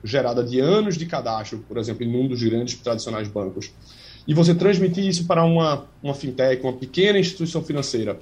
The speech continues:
que vai, a partir daí, ler todas as suas informações, e aí você pode fazer isso para um ou para várias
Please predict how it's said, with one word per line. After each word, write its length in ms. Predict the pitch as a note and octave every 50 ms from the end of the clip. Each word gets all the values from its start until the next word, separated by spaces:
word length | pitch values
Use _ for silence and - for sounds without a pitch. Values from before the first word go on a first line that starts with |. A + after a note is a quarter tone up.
| - - - - - - -
que 240 | - F3+ F#3+ F#3 E3+ -
vai, 380 | - A#2 C3+ E3+ G3+ - - -
a 80 | - E3+
partir 220 | F3 F3 E3+ E3+
daí, 160 | E3 D#3+ C#3
ler 320 | C3+ C3+ C3+ E3 F#3+ F#3+ F#3+
todas 200 | G#3+ G3+ G3+ F#3+
as 40 | -
suas 120 | F#3+ F3
informações, 520 | F3 E3+ F3+ E3+ D#3+ D#3+ - C#3+ A#2+ G#2+ A2+
e 40 | C#3+
aí 60 | D#3
você 140 | F#3 F#3+ G3
pode 160 | - G#3 F#3
fazer 200 | G3 F#3 E3 E3
isso 240 | D3+ D3 - B2+ - - - -
para 140 | - D3 B2+
um 160 | B2+ D3 G#3
ou 120 | A#3+ G3+ F3
para 160 | E3 D3 B2
várias 640 | A#2 A2 A2+ A2+ C3 D#3 D3 B2+ A2+ A2+ - -